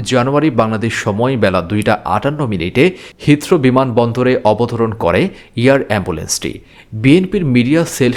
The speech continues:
সূত্রে এ তথ্য জানা গেছে। এর আগে সাত জানুয়ারি রাত এগারোটা ছেচল্লিশ মিনিটে জিয়া আন্তর্জাতিক বিমানবন্দর থেকে বেগম খালেদা জিয়াকে নিয়ে এয়ার অ্যাম্বুলেন্সটি রওনা করেছিল। যাত্রাপথে কাতারের দোহায় ট্রানজিট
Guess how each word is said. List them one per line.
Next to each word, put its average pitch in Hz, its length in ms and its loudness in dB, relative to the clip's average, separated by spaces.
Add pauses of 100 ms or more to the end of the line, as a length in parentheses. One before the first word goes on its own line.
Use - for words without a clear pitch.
সূত্রে 123 280 -2 (200)
এ - 20 2 (100)
তথ্য 107 180 -6 (160)
জানা 85 280 -2
গেছে। 78 240 -8 (420)
এর 131 200 4 (160)
আগে 135 180 0 (140)
সাত 147 200 0 (220)
জানুয়ারি 123 400 2 (120)
রাত 98 140 0 (180)
এগারোটা 101 320 0 (100)
ছেচল্লিশ 101 500 -6
মিনিটে 95 320 0 (520)
জিয়া 139 260 4 (200)
আন্তর্জাতিক 135 520 -2 (100)
বিমানবন্দর 113 580 0 (100)
থেকে 127 180 -2 (140)
বেগম 104 260 0 (100)
খালেদা 98 320 0 (100)
জিয়াকে 90 360 -2
নিয়ে 92 240 0 (400)
এয়ার 160 260 4
অ্যাম্বুলেন্সটি 131 600 0
রওনা 113 420 0
করেছিল। 80 400 -6 (400)
যাত্রাপথে 139 640 2 (220)
কাতারের 123 400 2 (100)
দোহায় 110 280 2 (100)
ট্রানজিট 120 440 0